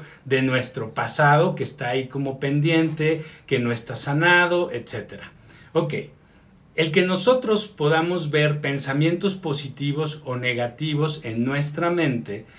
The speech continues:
no significa para nada que son la realidad. No significa que por tener opciones en el pensamiento, es decir, si yo voy a optar por lo bueno y no opto por lo malo, entonces estoy repi-, reprimiendo, negando algo,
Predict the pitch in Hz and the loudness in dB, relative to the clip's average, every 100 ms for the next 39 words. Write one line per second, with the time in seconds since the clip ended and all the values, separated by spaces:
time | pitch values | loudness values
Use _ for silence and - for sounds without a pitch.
0 | - - 135 156 151 208 170 147 147 147 | -20 -8 -2 -2 0 -2 -2 -2 -2 -2
1 | 170 139 131 127 139 190 196 - 120 - | -2 -2 -2 0 0 2 0 -2 -6 -6
2 | 127 131 127 135 135 143 165 156 - - | -4 -2 -2 -2 0 0 0 -2 -8 -20
3 | - - - 131 143 147 196 170 151 156 | -20 -20 -6 -2 0 0 0 0 -2 -2
4 | 147 165 156 135 131 123 117 127 127 139 | -2 -2 -4 -6 -6 -8 -8 -6 -2 0
5 | 151 - 123 - - 156 196 220 202 160 | -2 -2 -8 -6 -4 0 0 0 0 0
6 | 139 131 120 117 113 123 143 120 - 127 | 0 -2 -6 -6 -4 0 0 -2 -4 -8
7 | - - - - 120 139 170 151 - 117 | -8 -16 -20 -10 -2 0 0 -2 -4 -4
8 | 127 127 143 147 - 143 - 147 151 160 | -2 0 0 0 0 -2 0 -2 2 2
9 | 160 147 139 147 - 123 120 135 156 160 | 2 2 0 -4 -6 -4 -2 0 2 2
10 | 156 160 151 156 151 170 175 147 151 156 | 0 -6 -2 -2 0 2 2 0 0 -4
11 | - - 123 120 143 - 147 147 - 156 | -10 -10 -8 -4 -4 -4 -4 -6 -2 0
12 | 160 180 160 - 156 - 120 131 123 127 | 0 -2 -6 -6 -8 -8 -6 -6 -4 0
13 | 151 151 160 131 120 127 135 139 147 147 | 4 4 2 0 0 -2 0 2 4 4
14 | 139 110 | 0 -4